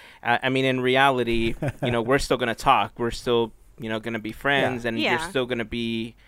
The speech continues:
Speaker 1: a part of my life. I'm gonna be part of your life, just not recording on a weekly basis the way that we have been. Um,
Speaker 2: Mm-hmm.
Speaker 1: but, uh, you know, um, um, we're planning this, you know, see ya later, Gavin episode.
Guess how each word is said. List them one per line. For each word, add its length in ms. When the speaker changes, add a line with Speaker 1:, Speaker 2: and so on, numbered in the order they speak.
Speaker 1:
a 60
part 240
of 60
my 180
life. 320
I'm 120
gonna 100
be 160
part 240
of 60
your 140
life, 300
just 300
not 260
recording 680
on 140
a 60
weekly 340
basis 460
the 100
way 160
that 160
we 100
have 300
been. 280
Um, 60
Speaker 2:
Mm-hmm. 360
Speaker 1:
but, 280
uh, 440
you 100
know, 260
um, 240
um, 240
we're 120
planning 480
this, 440
you 80
know, 120
see 260
ya 120
later, 320
Gavin 380
episode. 640